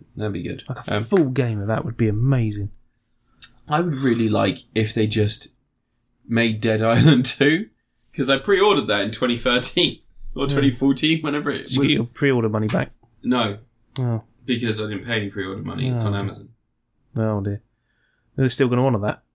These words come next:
Speaker 2: <laughs> They still say it's happening, aren't they? Do you remember that when that game was being made by the guys who made Spec Ops: The Line?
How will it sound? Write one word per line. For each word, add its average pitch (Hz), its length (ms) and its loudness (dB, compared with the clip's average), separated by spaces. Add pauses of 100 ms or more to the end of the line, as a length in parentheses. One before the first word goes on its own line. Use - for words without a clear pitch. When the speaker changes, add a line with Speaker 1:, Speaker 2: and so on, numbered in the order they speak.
(260)
Speaker 2:
<laughs> - 160 -6 (880)
They 120 60 -2
still 151 220 0
say - 180 -2
it's 131 120 -4
happening, 117 360 -2
aren't 123 220 0
they? 117 160 -2 (920)
Do 190 100 0
you 214 60 6
remember 180 160 6
that 139 80 4
when 143 100 2
that 143 100 2
game 139 180 2
was 131 120 -2
being 127 240 2
made 127 180 0
by 131 100 2
the 123 80 2
guys 123 260 2
who 120 60 0
made 120 180 2
Spec - 320 -2
Ops: 131 220 -2
The 117 60 0
Line? 120 340 2